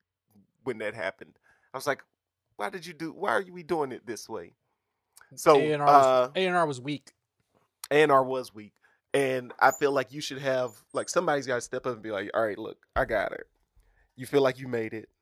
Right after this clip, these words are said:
Speaker 1: Let's, let's figure out how we can be a bigger name." And then he's probably like, "Well, I'm already hot. No problem. I'm trying to
Speaker 2: Probably.
Speaker 1: make you much, I'm trying to make
Speaker 2: Yeah.
Speaker 1: you much hotter."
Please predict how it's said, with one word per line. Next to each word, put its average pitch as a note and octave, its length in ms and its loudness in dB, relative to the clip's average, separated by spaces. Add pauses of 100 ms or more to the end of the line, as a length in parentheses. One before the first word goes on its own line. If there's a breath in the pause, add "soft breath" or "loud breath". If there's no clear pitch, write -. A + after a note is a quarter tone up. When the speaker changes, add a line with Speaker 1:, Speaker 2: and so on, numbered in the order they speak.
(460)
Speaker 1:
Let's, - 380 -6 (380)
let's D3+ 180 0
figure C3 340 -2
out B2 300 0 (120)
how C3+ 200 6
we B2+ 120 0
can A#2+ 180 -12
be A2+ 340 -14 (800)
a B2+ 80 -2
bigger C#3+ 340 6
name." A2 380 -10 (500 soft breath)
And C#3+ 200 8
then C3 220 0
he's F#3+ 280 -10
probably C3 360 2
like, B2+ 220 -2
"Well, B2+ 380 -2
I'm C#3 140 -2
already C#3 340 2
hot. C3 280 0 (340)
No B2 160 -6
problem. B2+ 440 0 (460)
I'm D3+ 140 4
trying D3+ 120 6
to C#3 60 -2
Speaker 2:
Probably. A#2 40 -6
Speaker 1:
make B2+ 160 -6
you B2 60 -14
much, C3 320 -2
I'm D3+ 100 0
trying D#3 160 8
to C#3 60 0
make C3+ 160 2
Speaker 2:
Yeah. A#2+ 80 -6
Speaker 1:
you B2+ 60 -8
much C3 300 -2
hotter." A2 480 2